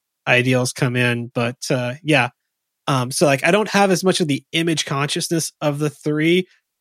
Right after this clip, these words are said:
but definitely that success-oriented, wired for productivity,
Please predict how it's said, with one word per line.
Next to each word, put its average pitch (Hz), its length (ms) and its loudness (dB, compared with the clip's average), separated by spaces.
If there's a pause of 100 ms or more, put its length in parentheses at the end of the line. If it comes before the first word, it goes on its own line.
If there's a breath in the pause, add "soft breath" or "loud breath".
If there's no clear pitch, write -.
but 135 200 -4
definitely 135 880 0
that 131 380 0
success-oriented, 135 1000 0
wired 135 500 2
for 139 100 -2
productivity, 127 1120 -2